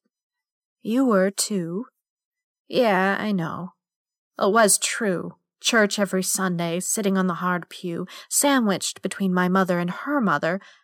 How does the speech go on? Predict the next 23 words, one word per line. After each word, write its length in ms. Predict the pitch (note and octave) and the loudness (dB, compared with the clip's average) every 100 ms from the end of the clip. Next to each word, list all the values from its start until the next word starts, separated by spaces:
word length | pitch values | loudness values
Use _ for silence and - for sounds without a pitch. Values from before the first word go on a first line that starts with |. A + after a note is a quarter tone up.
| _ | _
who 120 | - A#3+ | -2 0
still 340 | - C#4 B3+ | 2 4 4
gave 220 | A3 G3+ | 4 2
me 120 | F#3 | 2
a 80 | F#3 | 0
hard 360 | F3+ G3 F#3+ - | 0 0 0 -2
time 280 | - G3 F3 | -2 0 0
that 140 | F3 | -2
I 40 | |
refused 600 | E3+ E3+ - G#3 F3+ E3 | -2 -4 -4 -2 -2 -2
to 60 | F3 | -4
go 220 | F3+ F3 | -2 -2
anymore." 520 | D#3 D3+ D3+ - F3 - _ _ _ _ _ _ _ - - | -4 -6 -8 -8 -8 -12 _ _ _ _ _ _ _ -20 -4
"So, 420 | - - D#4+ C#4+ - - _ _ - | 2 4 6 4 0 -20 _ _ -2
when 360 | C4+ E4 F4 | 2 4 4
did 200 | D#4 C#4+ | 2 2
you 80 | C4+ | 0
start 340 | - C4 A#3 | 0 0 0
thinking, 520 | B3 A#3 - F#3+ E3+ - _ | -2 -2 -2 -4 -6 -10 _
this 240 | F#3+ B3 - | 0 0 2
whole 240 | B3+ B3 | 2 2
God 400 | G#3 G3+ G#3 G#3 | 4 2 2 0
thing, 480 | - E3+ C#3 E3+ - | -4 -8 -8 -12 -18